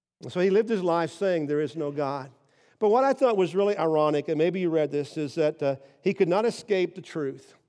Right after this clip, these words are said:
because his funeral was in a church in England. And this scripture was read from Ecclesiastes chapter three, "God has made everything beautiful in its time. He has set eternity in the human heart,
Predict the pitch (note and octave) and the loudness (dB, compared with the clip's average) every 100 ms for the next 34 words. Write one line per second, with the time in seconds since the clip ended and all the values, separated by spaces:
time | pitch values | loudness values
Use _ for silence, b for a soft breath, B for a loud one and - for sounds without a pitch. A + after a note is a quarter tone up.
0 | _ _ _ _ _ _ F#3+ G3 G#3 G#3+ | _ _ _ _ _ _ -2 0 2 0
1 | - A#3 C4+ A3 D#3 E3 E3+ F#3 F3 A3+ | -2 -6 0 2 4 2 0 -2 -2 -2
2 | G#3+ D#3+ E3+ F#3+ F#3 D3+ C#3+ C#3 - _ | -2 -2 -4 -2 -2 -4 -6 -10 -18 _
3 | - b b b _ _ F3+ F3 A3 A3+ | -20 b b b _ _ -2 2 2 2
4 | A#3 A3+ - D#3+ D3 C3+ D#3 D3+ C#3 C#3+ | 0 0 0 -4 -2 -2 0 0 0 -8
5 | - D#3+ D3 - F#3+ F3 F3 F3 - F#3+ | -8 -4 -4 -2 -4 0 -2 -4 -8 -10
6 | - E3+ D#3 F#3 - D3 B2 B2+ - _ | -4 -6 -4 -8 -4 -4 -4 -8 -20 _
7 | _ _ _ _ _ _ - D#3+ G3 G#3 | _ _ _ _ _ _ 0 4 6 4
8 | F3+ F3+ E3+ E3+ F#3+ F#3+ F3+ F3 E3+ F3+ | 2 2 4 4 4 2 0 0 0 -2
9 | - C3 B2 - D3+ C3+ - D#3+ C#3 B2+ | -2 -6 -6 -8 -6 -6 -4 -4 -4 -4
10 | B2 A#2 _ _ _ _ _ - G#3+ A3+ | -8 -14 _ _ _ _ _ -4 -2 0
11 | G#3 G3 G#3+ F#3+ F#3 G3+ G#3+ G3+ F#3 E3 | 0 0 2 0 0 -2 0 0 0 0
12 | D3+ F3+ F#3 E3+ D3+ D3 C#3+ | -2 -2 -2 -2 0 0 0